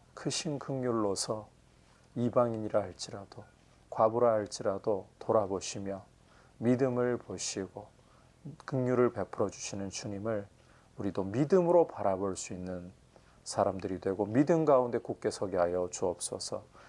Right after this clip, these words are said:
아울러 이 코로나 상황 돌아보셔서 이 땅을 고치시고 주의 긍휼 가운데 주님 일상이 회복되어 갈 수 있도록 바이러스가 잘 제어되게 돌보아 주옵소서.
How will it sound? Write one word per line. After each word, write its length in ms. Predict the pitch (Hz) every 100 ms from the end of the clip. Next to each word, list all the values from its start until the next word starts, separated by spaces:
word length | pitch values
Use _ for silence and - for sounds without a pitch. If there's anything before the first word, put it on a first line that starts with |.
| - -
아울러 360 | 107 104 104 104
이 80 | 101
코로나 360 | - 117 113
상황 340 | 110 113 107 104
돌아보셔서 920 | 113 107 101 98 92 101 95 104 95 - - - -
이 100 | 110
땅을 380 | - 107 101 98
고치시고 680 | - 101 - 98 - 107 98
주의 400 | - 139 135 127
긍휼 400 | 135 127 120 110
가운데 640 | 107 104 101 113 127 135 _ - - - _
주님 480 | - - 98 95 95 123 - _ _ -
일상이 440 | 127 107 - 101 98
회복되어 580 | 92 120 110 - 107 95
갈 160 | 92
수 180 | 90 -
있도록 380 | 87 - 95 -
바이러스가 560 | 95 92 98 - 95
잘 320 | - - - -
제어되게 680 | - 110 110 107 110 113 - - - - - -
돌보아 640 | - 101 92 92 90 87
주옵소서. 800 | - 95 85 - - 95 - 107